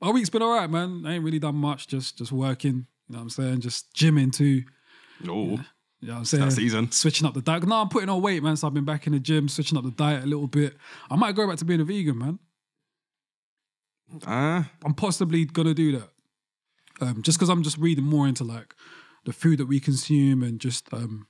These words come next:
Speaker 1: my diet as a whole. I'm still trying to find the right diet for me, but
Speaker 2: But you
Speaker 1: ve-, veganism might be it. When I was vegan, I just felt mad sharp, alert, um,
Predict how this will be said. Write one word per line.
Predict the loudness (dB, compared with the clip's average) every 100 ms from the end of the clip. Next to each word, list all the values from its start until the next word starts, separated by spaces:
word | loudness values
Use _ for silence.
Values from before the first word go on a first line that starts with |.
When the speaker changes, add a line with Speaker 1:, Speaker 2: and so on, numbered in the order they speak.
| _
Speaker 1:
my | -10
diet | -2 2 4 2
as | -4
a | -2
whole. | 2 4
I'm | 4
still | 4 4
trying | 2
to | 0
find | 0 0
the | 0
right | -4 -6 -4
diet | -4 -4 -6
for | -4
me, | -2 -4
but | -10 -16 -20 -20 -10
Speaker 2:
But | -2
you | 2
Speaker 1:
ve-, | 4 2
veganism | 4 4 4 0 2
might | 0 0
be | -2
it. | 0
When | 0
I | 0
was | 0 0
vegan, | -2 -2 -4 -4 -10 -20 -10
I | -6
just | -6 -2
felt | -4 -4
mad | -4 -2 -2 -2
sharp, | -2 0 -2 -6 -18 _
alert, | -8 -2 2 2 0 -2 _ _ _ _ _ -10
um, | -4 -2 -4 -8